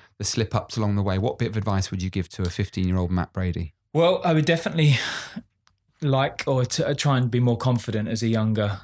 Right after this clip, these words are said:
Speaker 2: footballer in particular. I think had I been more confident, I would have got a lot further in that industry. Um, and I think mental strength is key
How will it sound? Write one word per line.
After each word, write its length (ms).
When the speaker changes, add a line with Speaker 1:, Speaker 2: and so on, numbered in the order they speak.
Speaker 2:
footballer 680
in 140
particular. 640
I 100
think 280
had 220
I 180
been 200
more 180
confident, 460
I 80
would 100
have 80
got 140
a 60
lot 140
further 380
in 100
that 160
industry. 640
Um, 500
and 340
I 40
think 300
mental 480
strength 600
is 340
key 420